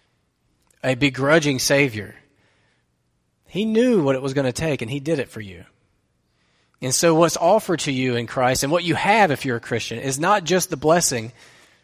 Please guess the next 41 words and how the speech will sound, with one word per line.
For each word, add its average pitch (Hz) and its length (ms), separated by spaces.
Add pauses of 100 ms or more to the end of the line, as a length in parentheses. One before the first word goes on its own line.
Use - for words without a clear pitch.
(180)
itself, 156 560
but 117 140
you 156 160
have 131 500 (240)
the 131 160
blesser. 151 480 (600)
It's 143 160
not 202 140
just 190 160
the 180 80
salvation, 165 640
but 123 80
you 170 140
have 165 280
the 160 100
Savior. 190 380
You 117 140
have 170 200
his 170 120
heart. 196 400 (380)
He 147 100
loves 160 500
you. 92 140 (2000)
If 139 180
God 196 280
did 175 100
not 175 200
spare 185 300
his 151 160
own 165 160
son 143 640 (220)
from 123 260
you, 117 140
there's 120 220
nothing 160 380
good 131 220
he 135 100
would 117 180
withhold 110 360
from 98 220
you. 95 160